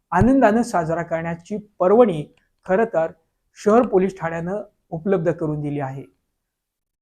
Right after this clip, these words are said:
खरं तर पोलीस खातं हे शिस्तीचं खातं म्हणून समजलं जातं. विविध परवानग्या, वरिष्ठांचे मर्जी, आद-,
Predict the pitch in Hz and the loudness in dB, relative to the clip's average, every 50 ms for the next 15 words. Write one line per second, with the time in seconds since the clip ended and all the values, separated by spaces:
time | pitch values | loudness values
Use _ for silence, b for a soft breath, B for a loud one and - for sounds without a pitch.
0 | _ - - 214 254 262 262 254 190 180 190 202 - _ _ _ _ _ _ _ | _ 2 4 6 6 6 6 6 4 2 2 -2 -10 _ _ _ _ _ _ _
1 | _ - 220 240 247 294 285 277 - - 220 220 - 262 214 233 277 269 - - | _ 4 6 6 6 6 4 2 0 0 0 2 2 2 2 2 0 -2 -2 -4
2 | 214 196 185 - - 240 233 240 254 233 - 175 175 170 180 180 185 185 202 233 | -4 -4 -4 -4 -4 -4 -2 0 -2 -2 -2 -4 -4 -2 -2 -2 0 0 0 -2
3 | 226 226 - 175 160 160 160 147 156 160 156 156 151 143 - - 147 - _ _ | -2 -4 -4 -4 -4 -4 -4 -6 -4 -4 -4 -4 -6 -6 -8 -14 -20 -20 _ _
4 | _ _ _ _ _ _ _ _ _ _ _ - 180 202 233 233 269 262 262 - | _ _ _ _ _ _ _ _ _ _ _ -2 0 2 4 6 6 4 4 4
5 | - 208 190 190 190 202 214 208 190 185 165 151 147 147 151 _ _ _ - 165 | 4 4 4 6 4 4 2 2 2 2 2 2 0 -4 -8 _ _ _ -2 4
6 | 180 202 214 226 233 - - 214 208 208 208 196 208 220 220 208 175 151 - - | 6 6 6 6 2 0 -2 -2 -2 -2 -2 -4 0 0 0 0 0 -4 -8 -10
7 | 175 160 165 175 196 196 180 180 180 156 143 143 143 _ _ _ _ _ _ _ | -8 -4 -2 0 0 -2 -2 -2 -2 -2 -2 -4 -8 _ _ _ _ _ _ _
8 | _ _ _ _ _ - - 160 160 170 - | _ _ _ _ _ -2 2 4 4 4 2